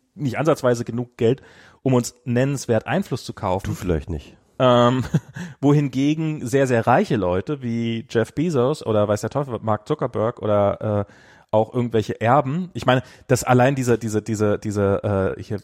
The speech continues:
Speaker 1: wie, die, die, wie heißen die? Die, die Hohenzollern-Erben, die, die nachfahren.
Speaker 2: <laughs> Das ist
Speaker 1: dass,
Speaker 2: doch so geil.
Speaker 1: dass, dass die es schafft, also, dass irgendjemand mit denen redet. Also, dass da, dass ich, dass wenn die dann irgendwie ankommen, so,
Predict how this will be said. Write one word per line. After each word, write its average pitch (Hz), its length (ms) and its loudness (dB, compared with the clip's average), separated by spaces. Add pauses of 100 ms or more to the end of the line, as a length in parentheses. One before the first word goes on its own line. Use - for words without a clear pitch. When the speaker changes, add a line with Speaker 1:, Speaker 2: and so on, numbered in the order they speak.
(120)
Speaker 1:
wie, - 160 -10
die, 110 220 -14
die, - 200 -14
wie 123 100 -6
heißen 139 220 -4
die? 123 140 -4
Die, 104 280 -4
die 107 140 -8
Hohenzollern-Erben, 120 1040 0
die, 110 220 -4
die 104 140 -8
nachfahren. 101 680 0
Speaker 2:
<laughs> 131 280 -4
Das 117 140 -6
ist - 80 -20
Speaker 1:
dass, 135 160 4
Speaker 2:
doch - 80 -12
so 101 80 -12
geil. 82 220 -6
Speaker 1:
dass, 135 200 0
dass 147 200 0
die 160 120 -4
es 165 120 -4
schafft, - 580 -4
also, 131 180 0 (220)
dass - 260 -4
irgendjemand 180 540 2
mit 139 140 -2
denen 117 180 0
redet. 120 680 -4
Also, 135 140 4
dass 143 140 2
da, 147 120 2
dass 139 200 -2
ich, - 180 -8
dass 127 360 -4
wenn 131 100 0
die 151 120 -6
dann 147 120 4
irgendwie 117 220 -4
ankommen, 135 280 -2
so, 101 80 -4